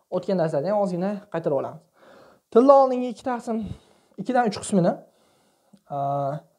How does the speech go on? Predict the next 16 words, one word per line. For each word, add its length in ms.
uchdan 240
ikki 100
qismini, 280
uchdan 240
ikki 100
qismini, 280
a, 260
yettinchi, 440
ya'ni 360
nervus 240
intermedius 600
olib 140
ketadi. 320
Vagus 360
tarkibiy 440
qismida 320